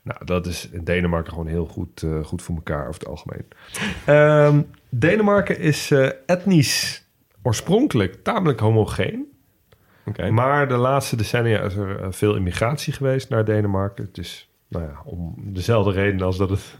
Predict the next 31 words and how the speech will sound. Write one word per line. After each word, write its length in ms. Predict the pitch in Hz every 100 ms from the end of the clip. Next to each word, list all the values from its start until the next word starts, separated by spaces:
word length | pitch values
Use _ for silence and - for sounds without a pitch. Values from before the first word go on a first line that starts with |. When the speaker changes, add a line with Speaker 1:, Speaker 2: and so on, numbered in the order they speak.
| 131 135
Speaker 1:
een 160 | 104
gelukkig 440 | - - 107 113 90
volk 300 | 110 104 -
is, 220 | 87 -
is 100 | 98
het 120 | 90
een 60 | 87
populaire 440 | 98 90 87 87
bestemming 500 | 82 - 98 85 80
voor 200 | - 82
immigranten. 680 | 87 87 85 113 160 190 247
Speaker 2:
Ja. 180 | - 98 - - - - -
Speaker 1:
Ehm, 440 | 131 127 127 131 143 - -
en 140 | 160
er 60 | 175
woont 200 | 180 190
ook 160 | 190 175
een 160 | 135
Duitsstalige 680 | 127 190 - 160 127 104 98
minderheid 640 | 98 104 101 82 80 80 -
in 180 | 107 95
Zuid-Jutland. 840 | 104 113 107 104 - 82 90 104
Jutland 400 | 104 101 98 90
is 120 | 90 -
eigenlijk 300 | 92 90 92
het, 200 | 87 -
eh, 80 | 92
gedeelte 340 | - 95 92
van 140 | 87 90
Denemarken 520 | 90 90 87 85 92
dat 220 | 87 85